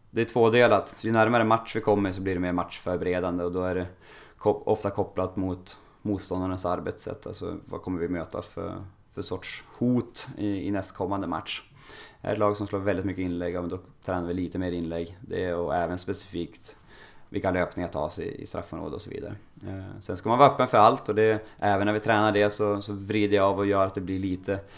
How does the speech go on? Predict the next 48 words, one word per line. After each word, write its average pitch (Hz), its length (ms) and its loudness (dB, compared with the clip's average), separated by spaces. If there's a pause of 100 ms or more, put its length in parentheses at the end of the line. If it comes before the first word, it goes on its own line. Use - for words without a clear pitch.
(100)
något 120 240 0
som 117 120 4
bryter 113 320 2
mönstret 101 380 0
också. 95 380 -6
För 107 80 -6
man 95 100 -2
kan 98 140 -4
inte, 92 500 -4
man 104 120 -8
kan 98 100 -4
inte 92 120 -6
förbestämma 92 540 -2
vad, 90 280 -2
vad 101 120 0
någon 95 180 0
ska 107 160 0
<laughs> - 20 6
göra 104 280 4
egentligen, 95 320 -2
för - 80 -12
kanske 98 200 -2
förutom 92 300 -2
sig 98 100 -6
själv. 92 340 -4 (360)
Eh, 95 240 -8
och 143 180 8
knappt 131 300 6
det. 117 320 6
Så 123 60 8
att, 120 220 4 (840)
eh, 110 240 0 (420)
sen 120 200 2
har 110 160 8
vi 107 80 8
också 104 360 4 (200)
en 107 160 -2
plan 101 360 4
med 92 240 -2 (120)
individuellt 95 480 -2
och 95 60 -2
med 95 100 -2
målvakten 92 380 -4
vad 95 100 -4
man 98 60 -2
behöver 101 140 -2
träna 120 280 -2
på. 120 240 -2